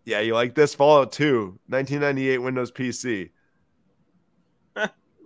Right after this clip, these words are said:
Speaker 1: You
Speaker 2: Awesome.
Speaker 1: can get one of these things not
Speaker 2: I can't
Speaker 1: sealed.
Speaker 2: believe Fallout Two came out in nineteen ninety-eight. They're so slow at making Fallout games. It's not even funny.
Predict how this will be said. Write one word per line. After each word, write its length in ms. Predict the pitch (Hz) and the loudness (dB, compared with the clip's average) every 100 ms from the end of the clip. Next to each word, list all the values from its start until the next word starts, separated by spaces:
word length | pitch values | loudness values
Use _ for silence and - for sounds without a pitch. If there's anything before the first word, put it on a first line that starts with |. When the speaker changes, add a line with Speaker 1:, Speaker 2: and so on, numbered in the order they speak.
| - 143 - | -14 -12 -6
Speaker 1:
You 120 | 151 | -2
Speaker 2:
Awesome. 100 | 160 | 0
Speaker 1:
can 100 | 190 165 | 2 4
get 160 | 165 | 6
one 180 | 170 165 | 8 6
of 60 | 170 | 4
these 180 | 165 | 0
things 260 | - 156 131 | -2 -2 0
not 220 | 131 135 | 0 0
Speaker 2:
I 60 | 156 | -2
can't 80 | 165 | 0
Speaker 1:
sealed. 340 | 233 226 196 | 2 2 0
Speaker 2:
believe 340 | 170 160 147 | 0 -2 -4
Fallout 460 | - 143 147 147 139 | -6 -2 0 0 -2
Two 220 | - 160 | -4 -6
came 200 | 147 139 | -4 -4
out 180 | 127 110 | -4 -4
in 80 | 120 | -6
nineteen 360 | 120 127 139 | -6 -8 -6
ninety-eight. 480 | 127 117 107 117 107 | -4 -4 -2 -2 -2
They're 140 | 127 202 | -4 -8
so 260 | - 127 | -6 -4
slow 320 | 127 - 127 | -4 -4 -2
at 60 | 113 | 0
making 240 | 120 113 | -2 -6
Fallout 360 | 101 113 120 113 | -8 -6 -4 -4
games. 260 | 110 110 95 | -8 -10 -10
It's 100 | 110 | -6
not 100 | 117 | -6
even 140 | 98 | -8
funny. 360 | - 104 170 | -8 -8 -8